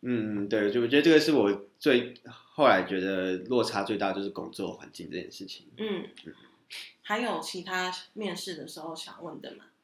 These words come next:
Speaker 1: 嗯，面试时候想问的。哦，还有就是公司，哦，就是这我，这个我自己觉得我自己蛮糟糕的，<laughs> 就是没有问公司最主要的产品，就是，呃，客户是谁。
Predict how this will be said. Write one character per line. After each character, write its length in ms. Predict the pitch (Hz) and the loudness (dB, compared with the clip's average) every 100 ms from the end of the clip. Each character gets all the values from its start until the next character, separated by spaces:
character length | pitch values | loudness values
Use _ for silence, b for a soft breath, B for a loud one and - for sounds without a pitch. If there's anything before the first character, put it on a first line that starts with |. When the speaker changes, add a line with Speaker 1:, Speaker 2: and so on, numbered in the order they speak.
| _ _ _ _ _ _ | _ _ _ _ _ _
Speaker 1:
嗯， 1120 | 117 117 117 117 113 113 113 113 113 117 120 120 _ _ _ _ _ _ _ - | -4 -2 -2 -4 -4 -4 -4 -4 -6 -6 -10 -14 _ _ _ _ _ _ _ -8
面 220 | 135 120 | -4 -4
试 260 | - 123 120 | -4 -4 -4
时 160 | 165 | -6
候 260 | - 107 92 | -6 -4 -4
想 320 | - 76 69 | -8 -12 -12
问 160 | 92 82 | -10 -12
的。 60 | - _ _ _ _ _ _ _ _ _ _ _ _ | -18 _ _ _ _ _ _ _ _ _ _ _ _
哦， 120 | 117 | 0
还 160 | 110 123 | 4 6
有 80 | 113 | 4
就 80 | 127 | 4
是 500 | 139 123 117 107 - | 2 4 4 0 -2
公 240 | 123 117 | 0 0
司， 400 | 117 - 110 113 - | -2 -2 0 0 -2
哦， 100 | 113 | 2
就 140 | 135 | 4
是 60 | 135 | 6
这 200 | 160 123 | 4 4
我， 80 | |
这 140 | 113 147 | 2 2
个 180 | 117 98 | 2 2
我 100 | 92 | -4
自 60 | 131 | 0
己 180 | 107 | 0
觉 140 | 90 87 | 0 -6
得 80 | 85 | -6
我 80 | |
自 80 | - | -10
己 80 | 104 | -10
蛮 180 | 90 - | -12 -8
糟 140 | 98 | -8
糕 200 | 95 98 | -4 -4
的， 80 | 95 - | 0 0
<laughs> 160 | - 180 | 6 6
就 100 | 151 | 6
是 200 | 151 151 | 6 4
没 160 | 107 131 | 4 4
有 120 | 117 | 4
问 200 | 131 123 | 2 0
公 180 | 117 113 | -2 -4
司 160 | 110 | -6
最 140 | 110 113 | -4 -4
主 140 | 95 | -2
要 180 | 101 98 | -6 -6
的 280 | 80 71 - b b b _ _ | -8 -10 -14 b b b _ _
产 280 | - 92 92 | -6 -6 -6
品， 320 | 107 80 - _ _ _ _ _ _ _ | -8 -10 -12 _ _ _ _ _ _ _
就 100 | 139 | -2
是， 300 | 127 113 - | 2 0 0
呃， 80 | - | -4
客 180 | - 143 | 2 2
户 140 | 143 | 2
是 120 | 120 113 | 0 -2
谁。 360 | - 50 - | -4 -8 -12